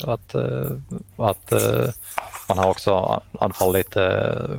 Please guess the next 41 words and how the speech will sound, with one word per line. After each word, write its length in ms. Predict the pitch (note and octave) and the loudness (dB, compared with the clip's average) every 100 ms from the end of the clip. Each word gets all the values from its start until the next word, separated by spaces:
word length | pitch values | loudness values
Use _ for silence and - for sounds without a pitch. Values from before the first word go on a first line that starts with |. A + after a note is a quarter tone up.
| - | -2
kommandocenter, 840 | A#2 G2+ G2 - G#2 G2+ F#2+ G#2 | 0 0 -2 0 0 0 -2 -4
tagit 400 | F#2 - F#2+ F#2+ | -4 -2 -2 0
bort 260 | - G#2 - | 0 -2 0
ryska 240 | G#2 - | -4 0
officerare. 760 | A#2+ A2 - A2+ A#2 C3 B2 C3+ - - B5+ C#4+ - B2+ | -2 -2 -2 0 2 2 0 0 0 2 2 0 0 0
Så 80 | A#2 | 0
att 180 | - | 2
helt 120 | C#3+ A#2+ | 2 2
enkelt 200 | A#2 C#3+ | 2 2
man, 280 | A#2 C3 | 2 2
man 140 | A#2+ B2+ | 0 2
försöker 300 | D#3 E3+ A#2+ | 2 2 2
kasta 280 | B2+ - A#2+ | -2 -2 -2
grus 560 | A2 C#3+ C3 - - - | 0 0 -2 -4 -8 -4
på 100 | A2 | 0
det 100 | G2 | 2
ryska 240 | F#2+ - | 0 -2
maskineriet 800 | G2 - G#2 G2+ G#2+ G#2 B2 - | -2 -2 -2 0 -2 0 -2 0
och, 260 | G#2+ - A#2+ | -4 -4 -2
eh, 220 | A2+ A2+ | -2 -2
man 200 | A#2+ A#2 | 0 0
har 140 | C3 | 0
lyckats 560 | C3 C#3 - - - - | 2 0 -2 -4 -4 -4
med 120 | - | -4
det. 220 | C#3 C#3 - - - - | -2 -4 -6 -14 -18 -2
Samtidigt, 640 | B2 A#2 A#2+ A2+ G#2+ - | 0 2 2 4 2 4
eh, 420 | G#2+ G#2 G2+ G2+ G#2 - - | 4 6 6 4 4 2 2
Ryssland 580 | B2 A#2+ A2+ - A#2+ | 4 4 2 0 -2
försöker 360 | - A2 G#2+ G#2 | 0 0 2 4
ju 100 | G2 | 4
anpassa 480 | G2 - G#2+ - C3 | 4 0 -2 -2 -2
sig, 420 | - A2+ A#2+ A2+ - - - - - - | 0 0 0 -2 -6 -14 -14 -16 -14 -4
eh, 280 | G2+ F#2 G2 | -2 0 -2
för 100 | G2 | -2
den 160 | G2 G2 | 0 0
nya 220 | F#2 F#2+ | 2 2
situationen 720 | - G2+ A2+ - A2 G#2 G#2+ | 0 0 0 0 0 2 0
och 100 | G#2+ | 0
det 200 | - G#2 A2+ | 0 -2 -2
kommer 260 | - C#3 C3+ | -2 0 2
de 360 | G2+ G2+ F#2+ | 2 0 -6